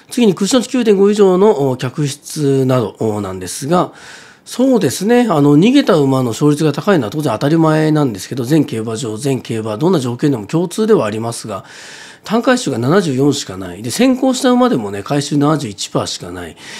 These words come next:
競馬のデータを少しでもかじっている人からすると、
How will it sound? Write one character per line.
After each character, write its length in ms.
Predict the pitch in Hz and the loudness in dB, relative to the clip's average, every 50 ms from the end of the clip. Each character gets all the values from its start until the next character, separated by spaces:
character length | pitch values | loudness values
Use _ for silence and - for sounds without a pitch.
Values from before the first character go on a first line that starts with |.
| - - - - | -14 -16 -16 -8
競 140 | - 254 262 | -2 0 2
馬 160 | 262 262 262 | 4 4 4
の 100 | 262 262 | 4 4
デ 140 | 262 269 269 | 2 2 0
ー 20 | |
タ 100 | 262 175 | 0 -2
を 60 | 131 | -2
少 240 | 123 - - - 214 | -2 -4 -2 0 0
し 60 | 208 | 2
で 80 | - 185 | 2 0
も 100 | 143 113 | 0 0
か 160 | - - 127 | -4 -6 -6
じ 140 | 123 151 175 | -4 -4 -4
っ 40 | 170 | -4
て 140 | 175 - 156 | -4 -2 -2
い 80 | 143 | 0
る 80 | 139 139 | 0 -2
人 220 | 131 - - 160 | -4 -4 -6 -2
か 100 | - 147 | -2 0
ら 80 | 131 120 | -2 -2
す 140 | - - 151 | -4 -2 0
る 180 | 147 143 139 | 0 0 0
と、 380 | 143 220 196 160 117 90 - | 2 2 2 2 2 -2 -6